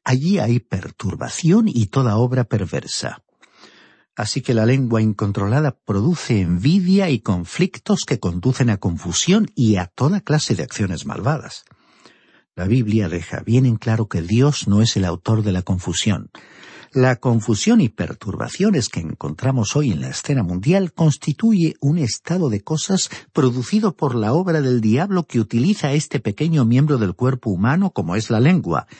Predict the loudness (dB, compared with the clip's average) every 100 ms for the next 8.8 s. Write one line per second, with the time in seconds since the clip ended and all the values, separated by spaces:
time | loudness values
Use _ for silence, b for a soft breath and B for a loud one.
0 | B B B B _ -16 -12 0 2 2
1 | 0 -4 -2 -4 -2 -2 -4 -8 -8 -6
2 | -4 -4 -6 -6 -8 -10 -14 -18 B B
3 | B B B B -6 -2 -2 -2 -2 -2
4 | 0 -2 -2 -4 -4 2 4 4 2 2
5 | 2 4 4 4 2 0 0 0 0 0
6 | 0 0 -2 -4 -4 -4 -2 -2 0 0
7 | -2 0 0 0 -2 0 2 2 2 0
8 | 0 0 0 -2 0 0 0 -4